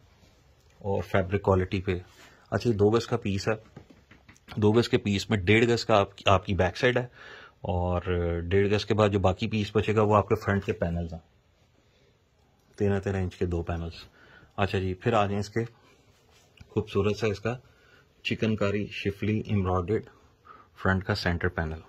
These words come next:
या लॉन्ग नेक आप कह लें। ये देखें, क्रिस्टल क्लियर नीड एम्ब्रॉयडरी और सेम कलर स्कीम जो ओरिजिनल में आपके सामने है।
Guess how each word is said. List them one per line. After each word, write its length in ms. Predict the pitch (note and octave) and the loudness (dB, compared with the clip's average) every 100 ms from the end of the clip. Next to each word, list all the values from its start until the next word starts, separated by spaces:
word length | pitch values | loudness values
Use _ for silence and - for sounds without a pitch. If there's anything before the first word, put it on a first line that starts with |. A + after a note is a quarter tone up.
| _ _ _ _ _ _ _ F2 F2 | _ _ _ _ _ _ _ -6 -4
या 160 | F2 | -4
लॉन्ग 400 | F2 F2+ F2+ F2+ | -4 -2 0 0
नेक 220 | F2 E2+ | -2 -2
आप 140 | E2+ D#2+ | -4 -4
कह 140 | E2 | -6
लें। 140 | E2 E2 _ - | -8 -12 _ -10
ये 100 | F2 | -8
देखें, 260 | D#2+ - F2+ _ _ _ _ _ _ _ _ _ _ | -8 -10 -16 _ _ _ _ _ _ _ _ _ _
क्रिस्टल 400 | - G#2 - A2 | -6 -6 -4 -8
क्लियर 360 | G#2 G2 G2 G2 | -4 -4 -2 -2
नीड 300 | F#2 F#2 F#2+ | -2 -2 -2
एम्ब्रॉयडरी 520 | G2+ F2+ F2 F2+ F#2 G2 _ - | -2 -2 -4 -6 -8 -8 _ -16
और 80 | G2 | -14
सेम 380 | - - G#2+ G2+ | -12 -6 -4 -2
कलर 200 | F#2+ F#2 | -2 -2
स्कीम 320 | - F#2 F2+ | -4 -2 0
जो 160 | F#2 | -2
ओरिजिनल 340 | F2 E2+ E2+ F#2 | -4 -6 -4 -4
में 100 | F2+ | -4
आपके 220 | E2 F2+ | -8 -10
सामने 360 | - D#2+ D#2+ D#2+ | -8 -10 -10 -12
है। 200 | - | -14